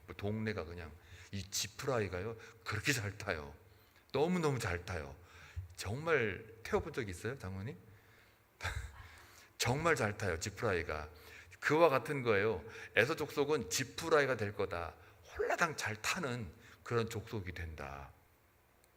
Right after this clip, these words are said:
그러니까 그들이 그들 위에 붙어서 그들을 불사를 것인즉 에서 족속에 남은 자가 없으리니 여호와께서 말씀하셨습니다. 이게 심판의 상징입니다.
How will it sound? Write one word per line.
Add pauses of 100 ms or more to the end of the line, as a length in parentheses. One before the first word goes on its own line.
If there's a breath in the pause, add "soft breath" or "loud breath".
(680 loud breath)
그러니까 (460 loud breath)
그들이
그들
위에
붙어서
그들을
불사를
것인즉
에서
족속에
남은
자가
없으리니 (240 loud breath)
여호와께서
말씀하셨습니다. (600 loud breath)
이게
심판의
상징입니다.